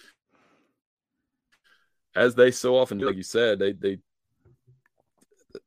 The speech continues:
they're gonna be an interesting program to talk about this offseason 'cause there's no shame in winning an A C C championship, but they have two flagrantly bad losses this year against South Carolina and Notre Dame that are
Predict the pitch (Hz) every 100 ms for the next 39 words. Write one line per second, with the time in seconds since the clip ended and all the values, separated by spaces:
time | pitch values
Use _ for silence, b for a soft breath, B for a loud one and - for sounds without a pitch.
0 | _ _ _ - 151 208 196 160 143 135
1 | 131 123 - 110 110 110 107 98 95 95
2 | 90 92 87 87 - 85 - 95 87 85
3 | 101 98 98 98 127 127 - 120 107 104
4 | 110 107 104 107 104 - 104 107 101 107
5 | 107 101 95 98 98 98 - 107 - -
6 | 95 98 85 95 85 90 85 85 85 82
7 | - 82 - 85 85 85 87 - 92 87
8 | 87 87 85 85 80 82 85 87 80 78
9 | 78